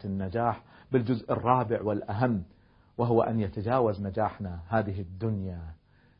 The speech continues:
لننجح مع الله عز وجل في الآخرة.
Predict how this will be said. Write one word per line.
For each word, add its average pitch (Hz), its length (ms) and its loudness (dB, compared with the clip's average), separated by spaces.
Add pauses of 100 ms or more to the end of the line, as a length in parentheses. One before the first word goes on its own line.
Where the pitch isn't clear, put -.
لننجح 107 680 -8
مع 98 220 -6
الله 92 640 -6
عز 87 280 -12
وجل 87 480 -10 (120)
في 104 60 -14
الآخرة. 90 840 -12